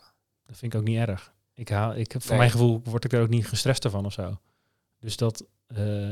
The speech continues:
Speaker 1: dat blij-, het is heel moeilijk om dat dan niet meer te doen.
Speaker 2: Nee.
Speaker 1: En ik vind het juist heel vermoeiend om alles te gaan plannen.
Speaker 2: Nee, ja, dat snap ik, maar
Speaker 1: Dat
Speaker 2: dat,
Speaker 1: als iemand
Speaker 2: dan wordt
Speaker 1: belt,
Speaker 2: dat
Speaker 1: dat je
Speaker 2: al een
Speaker 1: zegt
Speaker 2: taak op zich.
Speaker 1: Ja, als
Speaker 2: Ja.
Speaker 1: iemand dan belt, dat je niet opneemt, dat je, dat je dan, eh, gaat terugsturen van, "Nee, eh, ik wil hem graag even, eh,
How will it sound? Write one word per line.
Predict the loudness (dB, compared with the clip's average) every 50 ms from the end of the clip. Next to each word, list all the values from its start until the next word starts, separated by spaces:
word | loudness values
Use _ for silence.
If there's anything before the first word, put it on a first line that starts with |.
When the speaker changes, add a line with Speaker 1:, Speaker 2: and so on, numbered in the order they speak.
| 0
Speaker 1:
dat | 2 2 2 4
blij-, | 4 4 4 4
het | 0 -2
is | 0 2
heel | 4 4 4
moeilijk | 4 4 2 2 0
om | 0 0
dat | 2 2 2
dan | 2 2 2
niet | 2 2
meer | 0 0
te | -2 -2
doen. | 0 0 0 -2 -4 -8 _ _ _ _
Speaker 2:
Nee. | -10 -8 -8 -8 -8 -10 _ _ _ _ _ _
Speaker 1:
En | -6 -4
ik | -4
vind | -2 -4
het | -2 0
juist | 0 0 2
heel | 4 6 6 6
vermoeiend | 4 2 2 2 2 0
om | 0 -4 -6 _
alles | -4 -4 -2 -2 -2 -4 -4
te | -4 -6 -6
gaan | -4 -4 -2
plannen. | -2 -2 -2 -2 -2 -4 -6 -10 _ _ _ _ _ _ _ _ _ _
Speaker 2:
Nee, | -2 0 2 4
ja, | 4 4
dat | 2 2 0
snap | 2 2 2 2 2
ik, | 2
maar | 2 4
Speaker 1:
Dat | 6
Speaker 2:
dat, | 6
Speaker 1:
als | 8 8
iemand | 8 8 8 8 10
Speaker 2:
dan | 10 12
wordt | 12 12 12
Speaker 1:
belt, | 12 10
Speaker 2:
dat |
Speaker 1:
dat |
je | 10 10
Speaker 2:
al | 8
een | 8
Speaker 1:
zegt | 6 4 4
Speaker 2:
taak | 2 2
op | -2 -4
zich. | -4 -4 -6 -6 -6 -2
Speaker 1:
Ja, | 0 2 2 0 0 -4
als | -8 -4 0
Speaker 2:
Ja. | 2
Speaker 1:
iemand | 2 4 4
dan | 4 4 4
belt, | 4 4 4 4 4 2 2
dat | 0 0 0
je | 2 2
niet | 2 2 2
opneemt, | 0 0 0 0 0 0 0 -2
dat | -4 -6 -6
je, | -6 -6 -4
dat | -4 -4 -4
je | -2
dan, | -2 -2 -2 -2 -2 -4
eh, | -4 -4 -4 -4 -6
gaat | -6 -8 -8
terugsturen | -6 -6 -6 -4 -4 -4 -4 -4
van, | -4 -4 -2 -2
"Nee, | 0 0 0 0 0 0
eh, | 0 -2 -2 -2
ik | -2 -2
wil | -2 -2
hem | -2 0
graag | 0 -2 -2 -2
even, | -4 -4 -4 -4 -4 -2 -2 -4 -4 -4
eh, | -6